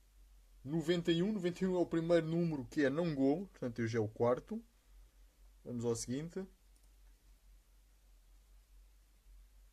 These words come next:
Número quarenta e sete. Quarenta e sete será do jogo Nacional Porto e o Porto marca em casa do Nacional. Portanto,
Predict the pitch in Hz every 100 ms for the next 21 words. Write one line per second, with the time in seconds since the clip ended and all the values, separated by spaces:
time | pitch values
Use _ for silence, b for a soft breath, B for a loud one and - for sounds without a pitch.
0 | - - 135 160 170 165 - 165 214 254
1 | 220 196 - 151 151 - - 170 175 180
2 | 180 180 175 180 180 180 170 170 185 -
3 | 185 180 175 190 180 - 190 - 165 160
4 | - b b b 113 123 131 131 147 139
5 | 139 135 127 135 135 135 147 143 - 147
6 | 127 123 113 - 131 131 - 143 139